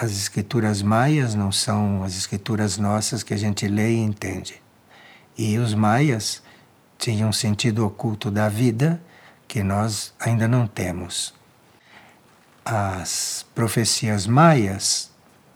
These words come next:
por mais que a gente as tenha entendido e que a gente as tenha transmitido, nós sabemos, não é, que uma profecia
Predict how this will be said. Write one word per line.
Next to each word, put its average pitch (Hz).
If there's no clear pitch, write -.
por 107
mais 127
que 107
a 107
gente 113
as 113
tenha 135
entendido 110
e 104
que 110
a 107
gente 107
as 101
tenha 104
transmitido, 107
nós 123
sabemos, 147
não 107
é, 139
que 101
uma 113
profecia 113